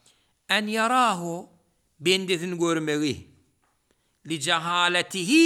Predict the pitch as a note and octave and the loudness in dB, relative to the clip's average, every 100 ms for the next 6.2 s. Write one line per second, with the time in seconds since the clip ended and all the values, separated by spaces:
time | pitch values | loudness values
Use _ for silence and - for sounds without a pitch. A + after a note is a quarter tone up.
0 | E4 D4+ C4 A3 G3+ E3 D3 - C3 G2 | 4 2 0 2 2 2 2 0 -8 -8
1 | E2+ _ F#3+ E3+ E3 D3+ C3+ A#2+ G#2+ - | -10 _ -6 2 2 4 2 0 -4 -10
2 | G2 F2+ _ _ _ _ _ _ - F3+ | -14 -14 _ _ _ _ _ _ -6 -2
3 | G#3+ A3 A3 C#4 D#4 E4+ - _ _ - | -2 -2 0 2 0 -4 -16 _ _ -18
4 | C#3 F#3 A3+ A#3 A3+ A3+ A#3 A#3 A#3 A3+ | -4 -2 -2 -4 -4 0 2 2 2 -4
5 | A3+ E3+ A3 A3 A3 - C#4 C#4 F4 F4+ | -6 -4 -2 0 -2 -4 -4 2 2 2
6 | F4+ | -2